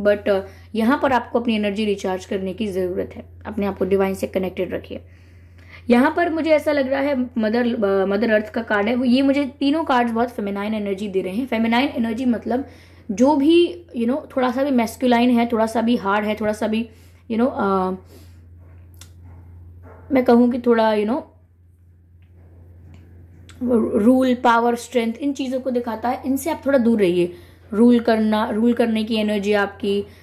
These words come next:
पावर की एनर्जी, पावर स्ट्रगल, स्ट्रेंथ, you know, अ, अ, फाइट्स,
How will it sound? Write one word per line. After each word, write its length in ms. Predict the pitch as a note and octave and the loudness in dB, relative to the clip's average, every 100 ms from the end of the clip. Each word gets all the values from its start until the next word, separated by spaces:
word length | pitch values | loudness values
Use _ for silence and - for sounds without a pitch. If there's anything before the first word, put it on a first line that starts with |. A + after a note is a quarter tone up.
| - - | -20 -6
पावर 360 | G#3 G#3 A3 A3+ | 0 0 0 -2
की 140 | A3+ | -2
एनर्जी, 360 | G#3 G3+ G3 G#3 | -2 -2 -4 -6
पावर 360 | - G#3 A3 | -4 -2 -2
स्ट्रगल, 600 | A3+ - A3+ G3+ G3+ G3+ G3+ | -4 -6 -4 0 4 4 2
स्ट्रेंथ, 600 | G3 - A#3 G#3+ G#3 G#3 | -2 -2 0 0 0 -4
you 220 | - A3 | -4 -2
know, 160 | A3 D#4+ - - - - | -2 -2 -6 -20 -20 -12
अ, 500 | B2+ D#3 G3 F#3+ F#3 - | -6 -4 -2 -2 -2 -4
अ, 300 | F#3+ D#3 D3 | -4 -2 -4
फाइट्स, 1000 | - - - G#3+ A3 G#3+ G#3 - - | -8 -8 0 2 2 0 -4 -10 -18